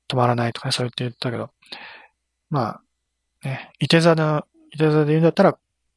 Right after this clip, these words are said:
これはね、矢が目指す目的、ま-、的だよね。これは矢が通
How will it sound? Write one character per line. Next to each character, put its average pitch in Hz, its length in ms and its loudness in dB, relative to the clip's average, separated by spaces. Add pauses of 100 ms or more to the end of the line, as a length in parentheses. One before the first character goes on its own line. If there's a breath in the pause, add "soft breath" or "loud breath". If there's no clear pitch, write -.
(160)
こ 120 100 -4
れ 110 60 -4
は 110 80 -8
ね、 165 160 -8 (600)
矢 160 160 4
が 135 120 2
目 117 100 -6
指 139 160 2
す - 140 -4
目 113 220 -10
的、 131 340 -6 (480)
ま-、 139 340 -4
的 160 120 4
だ 151 100 4
よ 95 60 -4
ね。 147 180 -10 (1200 loud breath)
こ - 120 -4
れ 143 60 4
は 139 60 2
矢 143 140 4
が 127 140 0
通 135 120 0